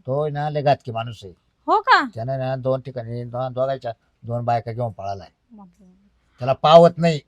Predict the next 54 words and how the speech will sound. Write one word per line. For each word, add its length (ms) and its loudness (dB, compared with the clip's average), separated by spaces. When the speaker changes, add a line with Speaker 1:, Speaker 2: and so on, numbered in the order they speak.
Speaker 2:
मल-, 360 0
मला 300 -4
सांगायचं 540 -2
ना 60 -6
मग 120 -4
तुम्ही 160 -2
अगोदर. 340 -8
Speaker 1:
आता 220 -14
मी 160 -6
म्हटलं 220 8
का, 100 0
काच 320 0
करता 300 0
असं? 400 2
Speaker 2:
हम्म. 300 -8
Speaker 1:
ना 80 0
आपल्या 180 0
घरी 140 2
का 160 2
येईल 200 0
सारखं 340 -2
बुवा? 260 -2
Speaker 2:
नाही, 160 -4
नाही, 180 -2
सारखंच 440 0
येतात 220 0
ते. 360 -6
Speaker 1:
मग 120 -8
Speaker 2:
आणि 200 2
ते 180 -8
तुम्ही 220 0
असल्यावर 360 2
येत 220 -2
नाही 120 -4
बरं 120 0
का, 220 -2
तुम्ही 140 -4
Speaker 1:
त्याला 160 2
Speaker 2:
गेल्यावरच 360 2
येतात. 260 -4
Speaker 1:
मग 80 -16
काय 180 0
करायचं, 240 0
ते 180 -6
तुला 280 0
जर 120 4
आला 280 6
ना, 180 4
तर 320 -18
Speaker 2:
हा. 80 -6
Speaker 1:
डायरेक्ट 260 4
दरवाजा 200 6
लावून 160 6
घ्यायचा, 260 0